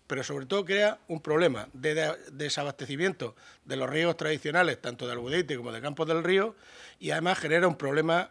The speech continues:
de salubridad, ya que al no discurrir agua, pues prácticamente lo que hay son charcas llenas de cieno, llenas de lodo,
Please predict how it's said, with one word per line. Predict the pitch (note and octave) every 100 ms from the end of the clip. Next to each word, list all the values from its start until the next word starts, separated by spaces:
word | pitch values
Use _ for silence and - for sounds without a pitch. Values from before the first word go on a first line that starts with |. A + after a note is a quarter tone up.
| -
de | C3+ D3+
salubridad, | D#3 D#3 C#3+ D3 D#3 E3+ - - -
ya | A#2+ C#3 D3
que | E3 G3+
al | - A#2
no | C3
discurrir | D3 - C#3 D3+ D#3
agua, | D#3 F3+
pues | C#3+
prácticamente | - C3 C3+ C3+ C#3+ D3
lo | A#2
que | C3
hay | C3+ D#3 -
son | D3
charcas | C3 D3 D3+ D3+ D3+
llenas | C3 C3+ C3
de |
cieno, | B2+ D#3+ D#3+ F3
llenas | C#3+ C3 C3+
de | C3
lodo, | E3 D#3 F3